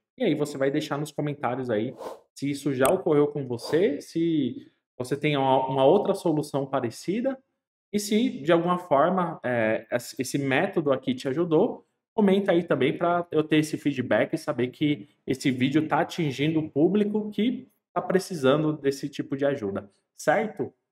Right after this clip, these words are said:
Então é isso que eu queria trazer hoje pra vocês. Espero que tenha gostado. Se gostou, não se esqueça de deixar o joinha. Quem não for inscrito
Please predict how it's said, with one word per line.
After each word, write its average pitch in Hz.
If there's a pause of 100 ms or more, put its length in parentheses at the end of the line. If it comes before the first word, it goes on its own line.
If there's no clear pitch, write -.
(560)
Então 214
é 196
isso 214
que -
eu 147
queria 139 (220)
trazer 123
hoje 123
pra 127
vocês. 127
Espero 135
que -
tenha 139
gostado. 165
Se -
gostou, 135 (200)
não 113
se -
esqueça 120
de 113
deixar 107
o 113
joinha. 117
Quem 160
não 170
for 151
inscrito 156